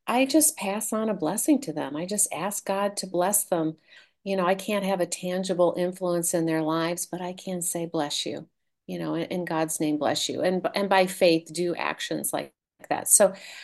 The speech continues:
I don't know, more and more, I feel like as people of faith, we even have more expansiveness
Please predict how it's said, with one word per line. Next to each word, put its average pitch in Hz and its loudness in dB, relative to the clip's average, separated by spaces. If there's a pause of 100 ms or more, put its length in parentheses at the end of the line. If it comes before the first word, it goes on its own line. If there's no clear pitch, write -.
(360)
I 320 2
don't 339 6
know, 214 6
more 302 6
and 302 8
more, 220 4
I 170 4
feel 214 0
like 165 0
as 170 -2
people 180 0
of 151 -2
faith, 190 2
we 220 0
even 240 4
have 185 0
more 185 4
expansiveness 247 4